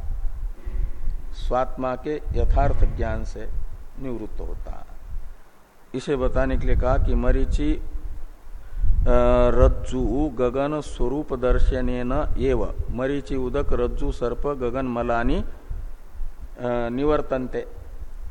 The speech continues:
ऐसा ऊपर से निवर्तन्ते क्रियापद की का, का अध्यार कर लेना।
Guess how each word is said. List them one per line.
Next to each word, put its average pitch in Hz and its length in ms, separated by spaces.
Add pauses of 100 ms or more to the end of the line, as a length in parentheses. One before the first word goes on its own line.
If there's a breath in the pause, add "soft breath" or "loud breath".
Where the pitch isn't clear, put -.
(440)
ऐसा 123 240
ऊपर 123 240
से 123 140
निवर्तन्ते 127 600
क्रियापद 123 580
की 185 160 (680)
का, 113 220
का 120 200
अध्यार 131 360
कर 120 180
लेना। 113 280